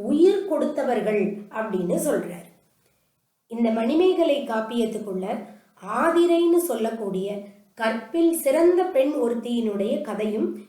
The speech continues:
இங்கே கூறப்பட்டுள்ளது. முடிவுரை. இரட்டை காப்பியங்கள் மனிதனை தவறான பாதையில் செல்வதை தடுத்து அறவழியில்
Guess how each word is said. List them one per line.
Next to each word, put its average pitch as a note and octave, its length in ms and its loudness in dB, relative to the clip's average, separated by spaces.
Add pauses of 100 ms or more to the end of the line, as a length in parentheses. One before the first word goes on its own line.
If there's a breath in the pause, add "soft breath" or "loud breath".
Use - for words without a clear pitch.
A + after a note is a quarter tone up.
இங்கே A#3 300 -2 (140)
கூறப்பட்டுள்ளது. F3+ 800 -4 (540 loud breath)
முடிவுரை. B3+ 420 0 (540 loud breath)
இரட்டை A#3+ 340 0 (120)
காப்பியங்கள் C4 580 -2 (160)
மனிதனை C#4 440 0 (160)
தவறான D4 400 0 (160)
பாதையில் A3+ 500 -4
செல்வதை A3+ 540 -2
தடுத்து F#3 360 -6 (520 loud breath)
அறவழியில் C#4 600 0